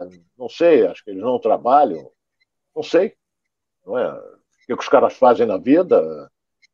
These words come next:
Normalmente o cara ou trabalha, então não pode, mas eles estão sempre à disposição.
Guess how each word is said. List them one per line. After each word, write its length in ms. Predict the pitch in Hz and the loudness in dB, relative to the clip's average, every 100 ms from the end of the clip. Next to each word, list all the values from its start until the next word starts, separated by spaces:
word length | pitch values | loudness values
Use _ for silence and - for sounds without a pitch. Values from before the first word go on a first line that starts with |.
| _ _ _ | _ _ _
Normalmente 680 | 85 123 131 131 135 170 233 | -4 0 4 4 6 4 2
o 40 | |
cara 220 | 233 220 160 | 2 4 6
ou 400 | 175 165 131 107 | 6 6 4 2
trabalha, 800 | - - 135 147 175 269 101 87 - 78 80 | 0 2 4 6 6 4 2 -2 -4 -12 -20
então 220 | - 123 | -10 -4
não 120 | 160 | -4
pode, 320 | - 139 131 | 2 2 4
mas 220 | 120 131 156 | -2 -2 -2
eles 140 | 180 | -4
estão 180 | - 165 | -4 -4
sempre 320 | - 208 202 | -4 -6 -6
à 20 | |
disposição. 640 | 180 - 190 147 - 76 | -14 -8 -8 -8 -10 -14